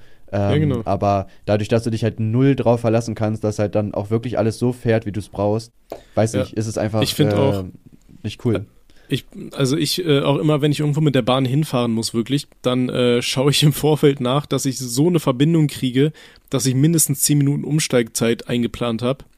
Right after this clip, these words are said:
Speaker 2: weil irgendwas geht immer schief. Irgendwas ist immer. Das kannst du davon
Speaker 1: Ja.
Speaker 2: ausgehen. Ich nehme auch meistens schon einen Zug früher als der, den ich mir irgendwo rausgesucht hab oder so, weil ich weiß, irgendwas wird schief gehen.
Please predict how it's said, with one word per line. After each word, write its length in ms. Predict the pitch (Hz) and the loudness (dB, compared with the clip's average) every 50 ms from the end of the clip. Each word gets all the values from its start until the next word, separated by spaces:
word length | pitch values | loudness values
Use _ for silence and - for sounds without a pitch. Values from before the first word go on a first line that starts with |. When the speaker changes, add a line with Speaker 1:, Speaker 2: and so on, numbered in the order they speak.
| - | -2
Speaker 2:
weil 100 | - 131 | -2 2
irgendwas 440 | - 160 165 165 165 143 151 147 - | 4 6 6 6 6 4 2 2 2
geht 140 | - 139 147 | 2 0 0
immer 160 | 131 127 123 | 2 0 -2
schief. 240 | - - 110 98 - | -2 -4 -6 -6 0
Irgendwas 480 | - 175 180 180 170 147 135 127 113 | 4 6 6 6 6 4 2 0 -2
ist 100 | 120 110 | -4 -6
immer. 140 | 110 110 101 | -6 -6 -6
Das 140 | 98 - - | -8 -8 -6
kannst 160 | - 147 131 | -6 -4 -4
du 40 | 135 | -6
davon 220 | - - - - | -8 -8 -6 -2
Speaker 1:
Ja. 80 | 117 120 | 0 2
Speaker 2:
ausgehen. 240 | 123 113 113 113 113 | 2 2 2 0 -2
Ich 80 | 113 | 0
nehme 180 | 127 160 170 160 | 0 2 2 2
auch 100 | 147 - | 2 2
meistens 380 | 143 143 156 151 - 160 143 - | 2 2 2 0 0 -2 -2 0
schon 200 | - 143 135 - - - - - - _ - | 0 0 -2 -4 -8 -18 -20 -20 -20 _ -4
einen 200 | - 143 160 175 160 | 0 0 2 2 2
Zug 220 | - - 151 - | 2 0 -2 -2
früher 360 | - - - 165 180 180 170 | -4 -2 0 4 4 4 4
als 200 | 165 151 143 - | 4 2 0 2
der, 140 | - 156 156 | 4 4 4
den 100 | 151 147 | 4 4
ich 120 | 143 - - | 2 0 0
mir 60 | 143 | -2
irgendwo 180 | 139 139 127 123 | -2 -2 -2 -2
rausgesucht 580 | 123 127 135 - - - 110 113 113 - - | 0 0 0 0 -2 -6 -6 -6 -6 -4 -4
hab 100 | 120 - | -4 -2
oder 160 | 120 107 113 | -2 0 0
so, 140 | 110 117 123 | 0 0 0
weil 100 | 120 127 | 0 0
ich 120 | - - - | -2 0 0
weiß, 240 | 123 131 135 - | 2 2 2 0
irgendwas 500 | - 156 156 156 156 147 - 143 135 - | 0 0 2 2 2 2 2 0 0 0
wird 140 | - 139 - | 0 0 2
schief 260 | - - 151 151 - | 0 0 0 -2 -2
gehen. 260 | - - 127 135 160 | -2 -2 -2 -2 -2